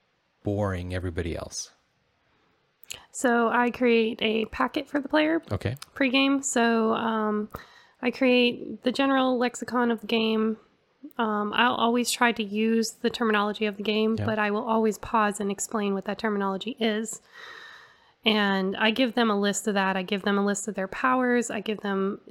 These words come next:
Speaker 2: s-, even a summary of the history of that particular game, where they're at, what they're doing.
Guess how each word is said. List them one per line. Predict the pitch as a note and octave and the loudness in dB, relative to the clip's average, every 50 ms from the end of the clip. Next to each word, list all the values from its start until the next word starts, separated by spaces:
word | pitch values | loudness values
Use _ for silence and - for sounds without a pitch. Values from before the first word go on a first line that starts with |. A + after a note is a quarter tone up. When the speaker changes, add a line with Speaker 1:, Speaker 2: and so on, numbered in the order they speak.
| - | -12
Speaker 2:
s-, | - G#3 - - - | -12 -12 -12 -12 -6
even | - A#3+ A#3 A3+ A#3 A3+ | -2 0 2 2 2 2
a | A3 G3+ | 2 0
summary | - - B3 A3 G#3+ G#3+ G#3+ G#3 G#3 | 0 0 0 2 2 2 2 2 0
of | G#3 F#3+ - | 0 -2 -4
the | - A3+ | -8 -12
history | - - C4+ C4 B3+ - - C4 B3 A#3+ | -8 -4 -4 -4 -4 -4 -4 -2 0 0
of | A#3 G3+ G#3+ A3+ G#3 - _ | 0 -2 -6 -10 -10 -10 _
that | - A3 G#3 - - | -4 -4 -4 -4 -6
particular | - - - A#3+ G#3 G#3+ G#3+ G#3 G#3 | -10 -6 -4 -4 -2 -2 -2 -2 -2
game, | F#3+ G#3 G3 G3 G3 G3 | -2 -2 -4 -2 -2 -2
where | G3 F#3+ F#3+ | -2 -4 -2
they're | F#3+ F#3+ G3 | -2 -2 -2
at, | G3 F#3+ G3 G3 G3 - - | 0 -2 -2 -2 -4 -6 -6
what | G#3+ G3+ | -8 -8
they're | - G#3+ G3+ | -6 -8 -8
doing. | F#3+ G#3 G3 G3 G3 G3 G3 | -6 -6 -6 -4 -4 -4 -6